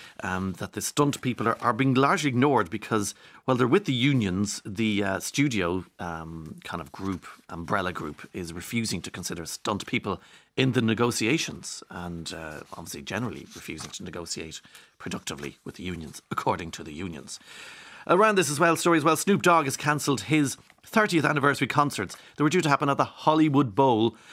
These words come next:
and he just decided, and it, it's been produced by Doctor Dre, so Snoop and Doctor Dre decided, "We shouldn't do this, uh, we should stand in solidarity with the writers and the actors, and we shouldn't do it," because it's the Hollywood Bowl and all that, even though it's not, they're not strictly affected by it. So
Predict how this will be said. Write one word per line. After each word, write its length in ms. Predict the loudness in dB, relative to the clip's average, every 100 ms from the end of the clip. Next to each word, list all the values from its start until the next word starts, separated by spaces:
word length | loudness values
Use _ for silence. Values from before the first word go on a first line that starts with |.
| -16 -6
and 140 | 0
he 60 | 0
just 180 | 0 -2
decided, 400 | 0 2 2 0
and 240 | 0 0
it, 180 | -2 -4
it's 260 | -8 -8
been 120 | -8 -6
produced 300 | -4 -4 -4
by 80 |
Doctor 340 | -2 -4 -4 -6
Dre, 300 | -2 -2 -4
so 120 | -6
Snoop 360 | -4 -2 -2 -2 -6
and 160 | -2
Doctor 260 | -2 -4 -2
Dre 120 | -4
decided, 340 | -2 -2 -2 -4 _ _
"We 80 | -2
shouldn't 240 | 0 4 4
do 100 | 4
this, 240 | 2 -2
uh, 220 | -6 -4
we 100 | -4
should 160 | -4 -4
stand 400 | 0 0 0 -4 -14 -20 -10 -6
in 80 |
solidarity 580 | 2 2 4 4 2 0
with 120 | -2
the 60 | 0
writers 460 | 0 2 0 -4 -10 -20 _ -2
and 140 | 0
the 100 | 2
actors, 420 | 0 0 -4 -4 -6
and 140 | -8
we 40 | -6
shouldn't 280 | -6 -4 -4
do 140 | -4
it," 40 |
because 180 | -4 -6
it's 120 | -4
the 80 | -4
Hollywood 260 | -6 -6 -6
Bowl 220 | -6 -6
and 100 | -10
all 80 | -12
that, 200 | -12 -12
even 160 | -14 -14
though 160 | -14
it's 180 | -14 -14
not, 140 | -14 -14
they're 140 | -16
not 160 | -16 -12
strictly 420 | -12 -10 -12 -12
affected 420 | -10 -10 -10 -12
by 200 | -10 -10
it. 100 | -8
So 180 | -10